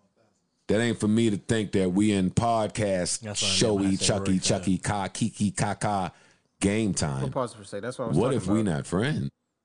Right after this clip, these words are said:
Speaker 3: So when he s-, I remember watching that episode.
Speaker 2: Yeah.
Speaker 3: And when I heard it, it was because Rory, before that, he was talking about how, like, um,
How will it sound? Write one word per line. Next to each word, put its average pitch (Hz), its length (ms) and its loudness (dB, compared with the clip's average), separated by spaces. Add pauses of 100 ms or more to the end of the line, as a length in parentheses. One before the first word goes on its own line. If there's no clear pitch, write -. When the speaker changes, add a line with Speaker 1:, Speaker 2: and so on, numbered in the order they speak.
Speaker 3:
So 131 360 -2
when 131 280 -6
he 139 160 -8
s-, - 220 -12 (100)
I 147 100 0
remember 180 280 0
watching 156 300 0
that 131 140 -4
episode. 127 440 -6 (960)
Speaker 2:
Yeah. 131 80 -4
Speaker 3:
And 113 520 -8 (880)
when 110 140 -8
I 160 180 0
heard 127 220 0
it, - 240 -6
it 131 200 -4
was 127 160 -4
because 120 400 -6
Rory, 120 460 -2
before 117 480 -6
that, 120 400 -6 (380)
he 139 120 -10
was 120 120 -8
talking 120 280 -6
about 110 300 -4
how, 107 280 -6
like, 101 280 -10
um, 98 580 -14